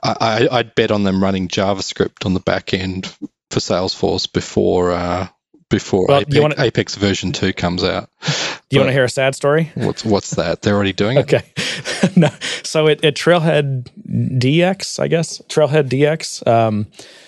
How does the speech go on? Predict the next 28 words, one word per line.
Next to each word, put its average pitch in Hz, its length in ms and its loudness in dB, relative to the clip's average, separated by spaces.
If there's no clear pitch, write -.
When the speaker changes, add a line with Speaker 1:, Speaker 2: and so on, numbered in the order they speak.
Speaker 2:
there 131 800 2
was 131 320 4
a, 120 440 2
uh, 113 40 -4
I 403 260 2
guess 330 140 0
it's 349 120 -4
kind 320 160 0
of 220 100 4
an, 143 140 4
kind 220 240 0
of 160 80 4
an 139 60 -2
invite-only 127 800 2
meeting, 113 340 2
and 120 80 2
it 123 60 -2
was, 123 220 0
I 123 100 -2
guess, 123 320 0
um, 117 420 0
Salesforce's, 120 840 -2
some 127 140 -4
of 117 60 -2
their 117 100 2
bigger 113 420 2
or 113 140 4
better 113 420 2